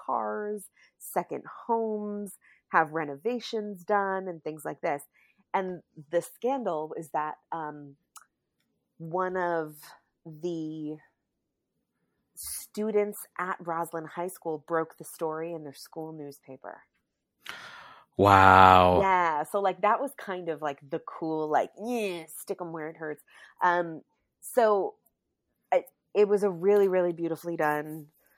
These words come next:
Speaker 1: um, movie, and it was Hugh Jackman and Allison Janney, and, like, you just can't go wrong with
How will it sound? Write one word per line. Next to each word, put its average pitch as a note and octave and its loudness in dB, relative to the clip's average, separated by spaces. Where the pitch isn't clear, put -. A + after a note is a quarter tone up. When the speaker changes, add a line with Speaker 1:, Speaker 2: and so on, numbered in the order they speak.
Speaker 1:
um, D3 -6
movie, E3+ -6
and D3 -8
it C3 -12
was C#3+ -14
Hugh D#3+ -14
Jackman F#3+ -6
and D#3 -14
Allison D#3 -8
Janney, F3+ -6
and, D3 -10
like, E2 -14
you G3 -10
just F3 -16
can't F3 -10
go D3+ -6
wrong C#3+ -6
with C#3 -10